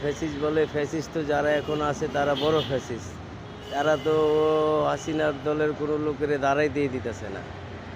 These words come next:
তাদের সাহস থাকলে দাঁড়াতে দেখ, তারা দেখুক যে, হ্যাঁ, আওয়ামী লীগের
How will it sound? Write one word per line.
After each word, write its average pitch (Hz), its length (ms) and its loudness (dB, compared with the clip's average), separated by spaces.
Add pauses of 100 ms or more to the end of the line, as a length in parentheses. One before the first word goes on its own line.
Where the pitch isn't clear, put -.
(420)
তাদের 135 340 0
সাহস 139 240 2 (100)
থাকলে 156 260 2
দাঁড়াতে 147 380 2 (120)
দেখ, 180 140 4 (200)
তারা 143 200 0 (120)
দেখুক 165 340 2 (1120)
যে, 147 100 2 (100)
হ্যাঁ, 160 240 4 (1000)
আওয়ামী 147 300 2
লীগের 147 220 0